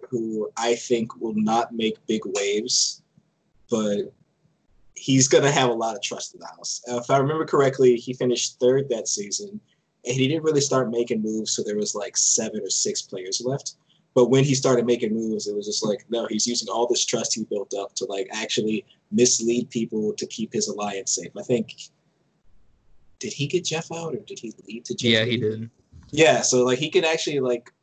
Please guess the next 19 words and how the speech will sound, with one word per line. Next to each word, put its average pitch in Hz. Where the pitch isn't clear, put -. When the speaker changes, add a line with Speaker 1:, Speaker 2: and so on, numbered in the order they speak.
Speaker 1:
be 123
very 120
manipulative 113
when 107
the 92
time 110
comes. 156
Um, 107
the 104
problem 123
would 110
be, 110
can 110
he 107
get 107
to -
that 90
point? 76
Um, -